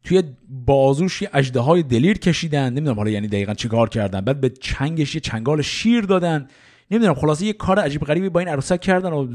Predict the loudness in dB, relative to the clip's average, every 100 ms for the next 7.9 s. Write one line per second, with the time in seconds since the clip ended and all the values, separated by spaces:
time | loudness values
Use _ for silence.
0 | -12 -14 -6 -2 0 0 0 0 -2 -2
1 | -4 -4 -4 -2 -2 -2 -2 -2 -2 -2
2 | -2 -2 -2 -2 -2 -4 -4 -6 -6 -16
3 | _ _ _ _ _ _ _ _ _ _
4 | _ -8 -2 -2 -4 -8 -6 -6 -4 -4
5 | -4 -6 -6 -6 -4 -4 -2 -4 -4 -8
6 | -8 -10 -8 -8 -6 -4 -4 -2 -4 -4
7 | -4 -4 -4 -4 -2 -4 -4 -8 -8